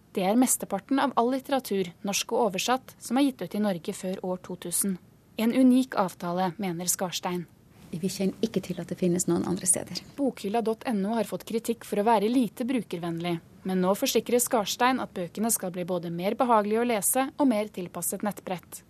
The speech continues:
Speaker 1: Det bekymrer Sigmund Løvaasen, leder i Forfatterforeningen. Om Bokhylla blir for bra,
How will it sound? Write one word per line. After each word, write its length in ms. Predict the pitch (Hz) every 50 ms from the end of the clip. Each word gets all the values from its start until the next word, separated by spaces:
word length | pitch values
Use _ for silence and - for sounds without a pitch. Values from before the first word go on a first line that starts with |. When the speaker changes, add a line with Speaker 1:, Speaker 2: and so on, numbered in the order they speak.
| - - -
Speaker 1:
Det 140 | - 220 208 202
bekymrer 480 | 262 254 - - 220 196 202 254 277
Sigmund 360 | 254 - 269 220 185 185 190
Løvaasen, 720 | 202 202 185 175 175 180 180 - - 240 233 226 190 -
leder 320 | - 226 226 190 170 180 185
i 40 | 180
Forfatterforeningen. 1080 | - 220 202 - 196 185 - - 190 - - 208 202 196 196 208 220 254 254 220 180 - _ _ _ _ _ - - - - - -
Om 160 | 208 196 208
Bokhylla 440 | 196 220 196 - - 190 180 202 208 196
blir 240 | 196 190 208 220
for 260 | 214 - - 220 233 262
bra, 320 | 214 220 220 247 262 240